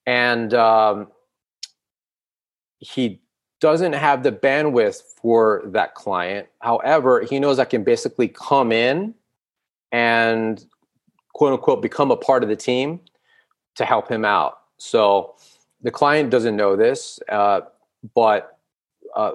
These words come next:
I basically come in as kind of like a temporary, I guess you could say, contractor with Chase's team.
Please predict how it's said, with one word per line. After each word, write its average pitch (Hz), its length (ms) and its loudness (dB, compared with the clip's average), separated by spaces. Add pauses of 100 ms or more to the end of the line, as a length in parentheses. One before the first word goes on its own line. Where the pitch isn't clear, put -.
(120)
I 113 80 -2
basically 127 400 2
come 131 320 0
in 131 160 2
as 110 100 -2
kind 127 160 -2
of 127 60 0
like 113 120 0
a 98 60 -2
temporary, 120 920 0 (220)
I 104 40 -6
guess 104 200 0
you 127 40 -2
could 107 120 -8
say, 104 120 0
contractor 113 920 0 (600)
with 120 440 0
Chase's 113 400 -2
team. 123 400 -2